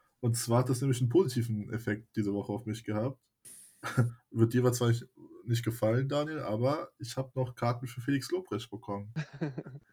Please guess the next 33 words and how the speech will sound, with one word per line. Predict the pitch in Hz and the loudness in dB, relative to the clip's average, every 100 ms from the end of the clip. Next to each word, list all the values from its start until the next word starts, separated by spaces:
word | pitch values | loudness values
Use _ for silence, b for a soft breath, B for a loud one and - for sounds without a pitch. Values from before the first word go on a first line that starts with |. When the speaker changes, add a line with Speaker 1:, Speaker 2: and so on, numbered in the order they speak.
| _ _ _ _ _ _ - | _ _ _ _ _ _ 0
Speaker 1:
Er | |
musste | 113 131 127 | 4 6 4
Speaker 2:
Ja, | 135 | 4
Speaker 1:
nämlich | 135 123 | 4 4
Speaker 2:
mir | |
ist | 135 | 4
das | 113 | 6
Speaker 1:
seine | 113 | 4
Speaker 2:
ja | 139 | 2
egal. | 139 151 139 - _ - | 0 -2 -4 -14 _ -2
Speaker 1:
er | |
hat | 110 | 2
ja | 123 | 4
seine | 113 110 | 6 4
ganzen, | 117 117 110 - - | 2 0 -6 -8 -10
ähm, | 107 107 107 104 110 | 0 2 2 -2 -2
Tourdaten | - 120 113 117 113 | 4 4 4 2 -4
verschoben | 110 - 117 139 165 151 _ _ _ _ _ | -4 2 2 2 -2 -12 _ _ _ _ _
und, | 101 104 107 104 107 - - - _ | 0 2 2 -2 -6 -12 -20 -20 _
ähm, | 107 107 104 117 | -4 -2 -4 -4
auch | 113 117 | -4 -4
die | 117 | -8
großen | - 117 117 107 | -4 -4 -2 0
Hallen | 107 127 | 2 4
haben | 135 135 | 2 0
sich | 131 | -2
ein | 139 | -2
bisschen | 131 131 | -2 0
nach | 127 | -2
hinten | 139 127 135 | 0 -2 -2
verlegt. | 131 127 135 143 - _ _ _ _ _ _ _ | -2 0 2 0 -4 _ _ _ _ _ _ _
Und | 113 117 113 113 110 110 110 | 0 2 4 2 0 -2 -2
dadurch | 113 107 123 120 | 0 2 2 0